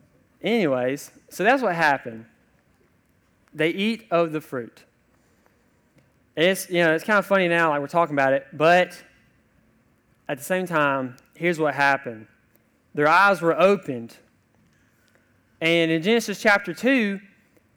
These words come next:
when they were created, they were both naked, but they didn't feel any shame. They didn't really understand, they didn't, like, they didn't catch it that, you know, "Oh, I'm not supposed to be naked." It didn't matter. It was, it was perfection. They didn't realize it. Well, they realized it, but it wasn't bad then.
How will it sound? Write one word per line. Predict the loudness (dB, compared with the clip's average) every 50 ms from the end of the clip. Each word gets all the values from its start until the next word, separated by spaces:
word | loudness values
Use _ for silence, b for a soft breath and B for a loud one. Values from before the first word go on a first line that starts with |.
| _ _ _ _ _ _ _
when | -4 0 2
they | 2 2
were | 2 0
created, | -2 -4 -2 2 4 4 4 4 2
they | 2 0
were | 0 2
both | 2 2 0 2 0
naked, | 0 0 0 2 0 -2 -2
but | -2 0
they | 2 0 2
didn't | 2 0 -4 -2 -2
feel | 0 0 0
any | 0 -2 -4
shame. | -4 -4 -4 -2 -2 -4 -4 -6 -10 -14 _ _ _ _ _ _ _ _ _ _ _ _ _ _ _
They | 2 4 4
didn't | 4 2 2 2
really | 4 4 6 6 4 4 2
understand, | 2 2 2 0 -4 -4 -6 0 2
they | 4 4 6 4
didn't, | 4 2 0 -4 -4 0
like, | 2 4 4 4 2 0 0
they | 0 0
didn't | 2 0 -2 -4
catch | -2 0 0 0 0 -4
it | -4 -2 2
that, | 2 2 2 2
you | 0 0
know, | 0 0 0 0
"Oh, | -2 -4
I'm | -4
not | -6 -8 -10
supposed | -10 -10 -10 -8
to |
be | -8 -4
naked." | -2 -2 -4 -4 -8 -12 b b b
It | 0
didn't | 0 0 2 2
matter. | 0 0 2 2 2 0 0 -2
It | -2 -2 -2
was, | -2 -4 -4 -4
it | -6
was | -6 -6
perfection. | -4 -6 -6 -6 -2 0 0 0 0 -6 -12 -14 -14 -14 -14 -18 b b b b b b b b b
They | 2 2
didn't | 2 2 0 0
realize | 0 2 4 4 4 4 2 0 -2 -6 -10
it. | -18 -20 _ _ _ _ _ _ _ _ _ _ _ 2
Well, | 4 4
they | 4 4
realized | 4 4 4 4 6 4 4 2 0
it, | -2
but | 0
it | 0
wasn't | 0 0 0 0 0
bad | 2 2 4 2 0 0
then. | -2 -4 -4 -2 -4 -6 -8